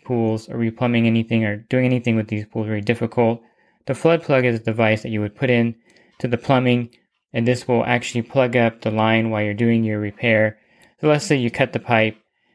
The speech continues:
put the flood plug in there. It has a kind of string-like device. You can pull it out.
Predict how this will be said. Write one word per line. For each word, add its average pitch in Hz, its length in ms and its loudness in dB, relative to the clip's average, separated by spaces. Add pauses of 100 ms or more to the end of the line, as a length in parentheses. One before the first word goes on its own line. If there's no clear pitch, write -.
(140)
put 160 140 -2
the 139 80 -4
flood 123 340 -2
plug 120 320 0 (140)
in 131 180 0
there. 117 400 2 (360)
It 127 80 -8
has 123 280 2
a 117 260 -2
kind 120 200 -2
of 104 120 -4
string-like 123 600 0
device. 113 340 0
You 117 60 -10
can 104 140 -8
pull 117 240 0
it - 100 -6
out. 117 380 0